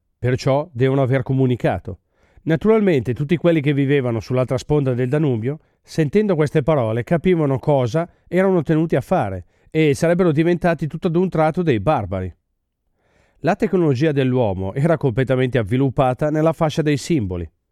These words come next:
L'uomo era persino caduto al di sotto di questa. Sapete che ci sono effettivamente persone in circolazione che non vogliono emettere simboli? Cattiva comunicazione a parte, loro non vogliono emettere simboli.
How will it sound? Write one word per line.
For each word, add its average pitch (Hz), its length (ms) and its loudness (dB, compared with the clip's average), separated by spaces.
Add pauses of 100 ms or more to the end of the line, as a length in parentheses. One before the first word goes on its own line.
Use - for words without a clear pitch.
(480)
L'uomo 131 460 2
era 151 200 0
persino 143 400 0
caduto 143 340 -2
al 185 60 0
di 185 100 -4
sotto 165 240 -4
di 175 120 -4
questa. - 440 -4 (640)
Sapete 113 520 -2 (280)
che 147 100 -2
ci 147 140 -4
sono 165 240 0
effettivamente 131 640 0
persone 135 420 -2
in 120 80 0
circolazione 120 840 -2
che 131 120 -4
non 123 140 0
vogliono 135 380 0
emettere 135 420 0
simboli? 156 500 -4 (1300)
Cattiva 214 400 0
comunicazione 175 640 0
a 165 80 2
parte, 113 520 -2 (220)
loro 170 260 2
non 143 200 2
vogliono 156 360 2
emettere 123 380 0
simboli. 95 500 -2